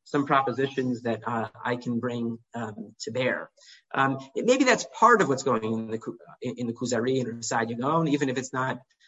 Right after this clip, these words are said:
uh, the whole story. Um, so you might have in the Middle Ages, um, something, uh, uh, like that.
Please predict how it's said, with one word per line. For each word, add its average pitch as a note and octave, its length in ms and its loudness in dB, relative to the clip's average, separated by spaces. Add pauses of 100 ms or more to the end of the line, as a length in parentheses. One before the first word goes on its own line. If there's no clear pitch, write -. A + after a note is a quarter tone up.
(200)
uh, A2 320 -2
the A#2 100 -4
whole A#2 220 2
story. A#2+ 580 -2 (160)
Um, G#2+ 440 -6 (720)
so F#3+ 200 8
you F3 220 8
might A3 160 8
have F3+ 400 6
in D3 100 0
the C#3+ 60 2
Middle C#3 140 2
Ages, B2+ 440 0 (320)
um, A#2+ 240 0 (140)
something, D#3 680 0 (120)
uh, A2+ 320 -2 (640)
uh, G2+ 320 0
like E3 340 4
that. A2 340 2